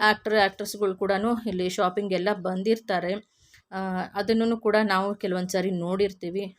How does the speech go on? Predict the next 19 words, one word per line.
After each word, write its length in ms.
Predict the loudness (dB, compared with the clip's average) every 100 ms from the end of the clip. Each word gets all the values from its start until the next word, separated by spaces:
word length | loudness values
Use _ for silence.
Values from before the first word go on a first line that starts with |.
| -6
ಆದ್ರೆ 260 | -2 0
ನನಗ್ 300 | 2 0 0
ಮಾತ್ರ 280 | 0 -2 -2
ತುಂಬಾ 300 | -4 -4 -2
ಫೇವರೇಟ್ 480 | -2 -2 -2 -2 -4
ಪ್ಲೇಸ್ 260 | -8 -8 -8
ಅಂತಾನೆ 340 | -8 -6 -4
ಹೇಳ್ಬೋದು. 560 | -2 -2 -4 -4 -6 -8 _ -20 _
ಇಲ್ಲಿ 340 | -4 2 2
ಫೋರ್ತ್ 300 | 2 0 0
ಬ್ಲಾಕಲ್ಲಿ 600 | 2 0 0 -2 0 -2 -4 -6 -2
ದೋಸೆ 260 | -2 -4
ಕ್ಯಾಂಪ್ 340 | -4 -4 -2 -4
ಅಂತ 200 | -4 -2
ಇತ್ತು. 320 | -4 -2 -2
ಇವಾಗ 380 | -2 -2 -2 -2 -4 -8 _ _ -4
ಅದು 300 | 0 2 2
ಮತ್ತೆ 380 | 0 -2 -2
ಸ್ವಲ್ಪ 300 | 0 -2 0